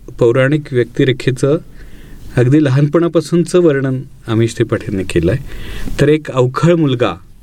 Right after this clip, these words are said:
ते महादेव इथपर्यंत झालेला जो प्रवास आहे,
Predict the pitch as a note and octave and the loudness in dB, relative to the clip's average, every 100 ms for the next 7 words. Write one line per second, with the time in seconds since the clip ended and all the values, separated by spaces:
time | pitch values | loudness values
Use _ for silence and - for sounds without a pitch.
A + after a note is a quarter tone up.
0 | - - - - - - D3+ F3 - - | -20 -16 -12 -12 -6 2 2 2 -6 -20
1 | - - - - - C3+ B2+ D3 C#3 F#2 | -20 -20 -20 -14 0 2 4 4 2 -2
2 | E2+ - - - - - - - B2+ - | -8 -20 -20 -20 -20 -20 -12 -2 -2 2
3 | E3+ F3+ F#3 F#3 F3+ D#3+ D#3 D3+ D3+ C3+ | 2 2 0 0 2 4 2 2 0 2
4 | A#2 A#2 G#2+ F#2+ F2 | 2 2 0 -6 -8